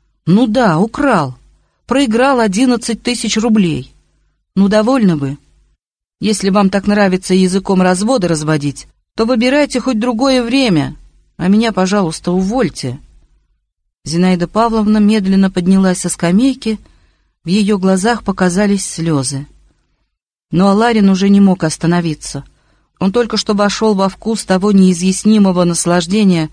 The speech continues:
которое доставляется возможностью излить всю накопившуюся злобу на какое-нибудь беззащитное существо. «И вы суетесь с помощью. Да если бы вы даже вздумали продать себя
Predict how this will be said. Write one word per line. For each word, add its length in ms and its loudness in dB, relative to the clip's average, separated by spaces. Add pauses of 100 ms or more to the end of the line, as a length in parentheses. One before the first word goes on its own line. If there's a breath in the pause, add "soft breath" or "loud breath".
которое 400 -2
доставляется 720 -2
возможностью 800 0
излить 480 0
всю 200 -2
накопившуюся 840 -2
злобу 500 -2 (100)
на 120 -2
какое-нибудь 760 0
беззащитное 760 -2
существо. 800 -6 (1300)
«И 100 0
вы 160 0
суетесь 600 0
с 120 -8
помощью. 800 -2 (680)
Да 100 -2
если 340 -2
бы 140 0
вы 100 0
даже 280 0
вздумали 460 0
продать 460 -2
себя 400 -4